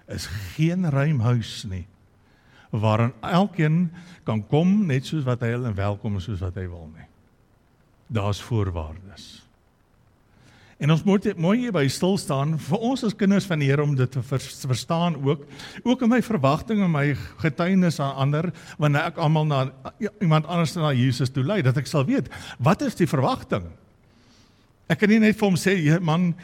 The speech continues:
bid net 'n ou Sondagsgebedjie en alles is reg," nie. Ongelukkig het daar 'n teologie in die kerk beginne beweeg wat,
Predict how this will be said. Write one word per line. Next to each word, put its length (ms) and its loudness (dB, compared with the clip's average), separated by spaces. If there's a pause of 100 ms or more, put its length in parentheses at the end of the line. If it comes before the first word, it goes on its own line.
(340)
bid 220 6
net 160 4
'n 80 0
ou 100 6
Sondagsgebedjie 840 2
en 80 0
alles 280 0
is 80 0
reg," 380 0
nie. 160 -10 (1500)
Ongelukkig 460 0
het 120 2
daar 220 2
'n 220 -4
teologie 420 0
in 80 0
die 80 0
kerk 320 -2
beginne 360 -2
beweeg 420 0
wat, 360 -6